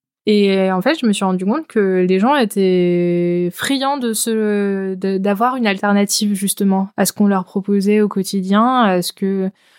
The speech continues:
eux n'étaient pas capables de faire comme démarche aussi, euh, pour mettre de, de l'ordre dans leurs idées, euh,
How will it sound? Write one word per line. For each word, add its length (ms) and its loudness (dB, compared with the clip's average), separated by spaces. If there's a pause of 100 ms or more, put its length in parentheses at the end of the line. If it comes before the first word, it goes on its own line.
(320)
eux 100 2
n'étaient 280 2
pas 160 0
capables 320 2
de 80 2
faire 260 -4
comme 600 2
démarche 580 0
aussi, 640 -2
euh, 320 -2
pour 200 -2
mettre 260 2
de, 220 0
de 160 0
l'ordre 540 0
dans 140 2
leurs 280 0
idées, 340 2
euh, 260 0